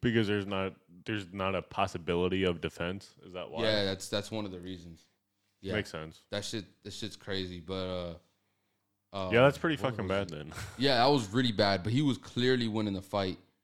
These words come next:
Speaker 2: like, like, really winning that fight. And then the next one's gonna be Volkanovski and Korean Zombie, which is gonna be a really good one.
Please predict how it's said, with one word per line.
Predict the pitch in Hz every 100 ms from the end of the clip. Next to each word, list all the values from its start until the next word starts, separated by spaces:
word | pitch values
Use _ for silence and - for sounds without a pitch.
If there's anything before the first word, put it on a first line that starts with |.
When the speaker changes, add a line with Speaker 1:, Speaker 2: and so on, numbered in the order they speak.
| _ _ -
Speaker 2:
like, | 90 85 - _ _ _ _ -
like, | 90 92 87 90 101
really | 127 120 107
winning | 95 90 90
that | 87
fight. | - 87 85 - _ _ _
And | 98 95
then | 92 90 90 87 85 - _ _ _ _ -
the | 110
next | 123 -
one's | 143
gonna | 113 120
be | 107 95
Volkanovski | 104 113 113 101 101 113 101
and | 90 80
Korean | - 107 101 80
Zombie, | 95 98 85 82 - _ _ _ _ _ _ _ _
which | 110 98
is | 101
gonna | 104 110
be | 104
a | 95
really | 110 113
good | 95 110 98
one. | 92 87